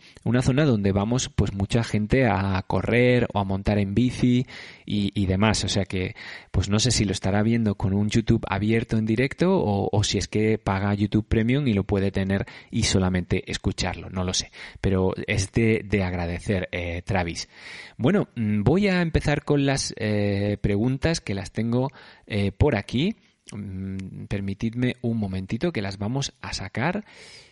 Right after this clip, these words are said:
y, eh, a ver, ¿dónde estáis? ¿Dónde estáis? Preguntas, ¿dónde estáis? Aquí las tenemos. Las vamos a sacar, las dos que han, las dos que han llegado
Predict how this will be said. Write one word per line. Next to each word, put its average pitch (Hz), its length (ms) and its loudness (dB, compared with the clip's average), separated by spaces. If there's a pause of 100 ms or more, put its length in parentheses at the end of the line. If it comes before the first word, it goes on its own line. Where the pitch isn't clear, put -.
y, 120 480 -2
eh, 101 540 -6
a - 80 -8
ver, - 200 -8
¿dónde 101 200 -10
estáis? - 320 -10
¿Dónde 135 240 -4
estáis? 147 280 -6
Preguntas, 117 520 -4
¿dónde 147 240 -4
estáis? - 420 -12
Aquí 95 320 -14
las 87 160 -12
tenemos. - 440 -18 (380)
Las 98 200 -8
vamos 117 260 2
a 104 60 -6
sacar, 98 420 -4 (500)
las 98 200 -2
dos 139 180 2
que - 140 -2
han, 110 180 0 (120)
las 101 280 -8
dos 117 320 0
que - 180 -6
han 98 140 -2
llegado 151 460 0